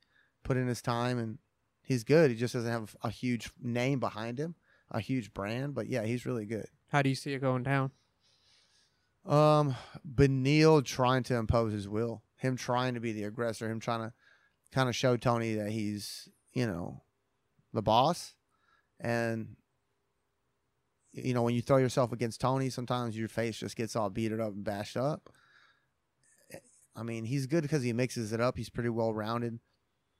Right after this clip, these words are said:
Speaker 1: Uh, but Tony's really durable, so I kinda see, like, maybe Tony clipping him.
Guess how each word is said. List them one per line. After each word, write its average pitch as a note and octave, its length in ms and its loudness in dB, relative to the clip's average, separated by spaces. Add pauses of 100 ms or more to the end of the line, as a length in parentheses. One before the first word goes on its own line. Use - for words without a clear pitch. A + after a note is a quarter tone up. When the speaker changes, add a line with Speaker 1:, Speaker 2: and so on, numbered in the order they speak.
(200)
Speaker 1:
Uh, A2+ 160 0
but A2 140 -6
Tony's B2 280 0
really A#2 200 -2
durable, B2 440 2
so A#2 120 -4
I A2+ 40 -2
kinda A#2 280 -4
see, A#2+ 140 -6
like, A2+ 160 -4
maybe A2+ 220 -2
Tony A2+ 300 -2
clipping C3 380 -2
him. D3+ 160 -6